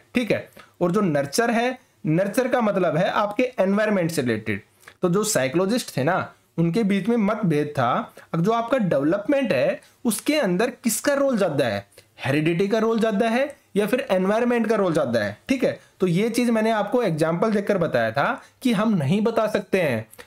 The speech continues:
काफी लोगों का क्या होता है, भाई हेरिडिटी अच्छी होती है लेकिन एनवायरनमेंट अच्छा नहीं मिल पाता, तो अनसक्सेसफुल हो जाते हैं, ठीक है।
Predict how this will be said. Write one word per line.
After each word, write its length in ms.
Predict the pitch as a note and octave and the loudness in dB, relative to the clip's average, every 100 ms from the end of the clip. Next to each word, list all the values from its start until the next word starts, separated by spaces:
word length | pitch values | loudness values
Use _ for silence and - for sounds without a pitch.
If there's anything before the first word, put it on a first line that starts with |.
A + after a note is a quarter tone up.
| - | -2
काफी 260 | D#3 D3+ G3 | -2 0 0
लोगों 220 | G3 G#3+ | 2 0
का 60 | G#3 | 0
क्या 200 | A3+ A#3 | 0 0
होता 240 | E3+ F3+ | 2 0
है, 140 | D#3 A#2+ | 0 -2
भाई 380 | - - A3+ | -8 -4 -2
हेरिडिटी 480 | D#3+ C#3 E3+ G3+ A3+ | 2 2 2 0 0
अच्छी 320 | - E3 - | 0 -2 0
होती 300 | A3 G#3 A#3+ | 0 0 0
है 260 | B3+ F#3+ C3+ | 0 0 -2
लेकिन 200 | D#3 E3 | -2 0
एनवायरनमेंट 640 | - E3 E3+ G3 G#3 G#3 F#3+ | 0 0 2 2 0 0 0
अच्छा 200 | - C#3 | 0 0
नहीं 180 | D#3+ | 2
मिल 140 | G#3 G3 | 0 0
पाता, 360 | F#3+ F3 D3 A#2+ | 0 0 -2 -2
तो 160 | - - | -6 -2
अनसक्सेसफुल 600 | E3+ F#3 F#3+ G3+ G#3 G#3 | 0 0 0 -2 0 0
हो 80 | E3 | 0
जाते 280 | E3 E3 | -2 -2
हैं, 220 | F#3+ D#3+ - _ _ - | -2 -2 -8 _ _ -4
ठीक 140 | A3+ | 0
है। 180 | C#3+ | 0